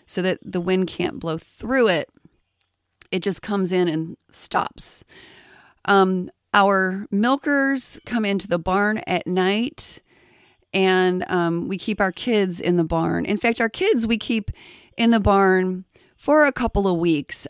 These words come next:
And the reason for this is because if you've got a pasture, it is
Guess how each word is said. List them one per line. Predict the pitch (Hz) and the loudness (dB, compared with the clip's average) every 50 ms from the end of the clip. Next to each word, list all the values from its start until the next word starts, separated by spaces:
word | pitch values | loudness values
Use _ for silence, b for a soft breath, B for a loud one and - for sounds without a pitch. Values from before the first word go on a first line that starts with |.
| _ - - | _ -2 0
And | 208 214 214 214 214 214 | 2 4 4 4 4 4
the | 196 220 214 | 4 4 2
reason | 214 240 254 269 302 302 294 320 302 | 4 4 4 6 6 6 8 6 6
for | 277 - 247 226 | 6 6 4 4
this | 208 202 190 185 185 185 - - - - b b b b b b b b b | 4 4 4 4 4 2 0 -2 -6 -8 b b b b b b b b b
is | b 214 208 196 175 180 - - - 202 | b 6 6 6 4 -2 -6 -10 -6 -2
because | - 208 175 - 226 208 202 190 190 185 - - - - _ _ _ _ - | -2 -2 0 2 2 4 4 4 2 0 -4 -8 -12 -18 _ _ _ _ 2
if | 208 214 - | 2 4 4
you've | 247 277 269 | 4 2 4
got | - 294 269 247 - 208 | 4 4 6 6 6 4
a | 214 | 4
pasture, | 185 - - 233 208 202 214 214 - - 202 196 190 190 185 185 - b b b b b b b b b b b b b _ | 2 2 0 2 0 0 0 -2 -2 -2 -2 0 0 0 0 -2 -6 b b b b b b b b b b b b b _
it | - 233 240 233 | 4 4 6 6
is | 233 226 214 202 208 - | 6 4 4 2 -6 -12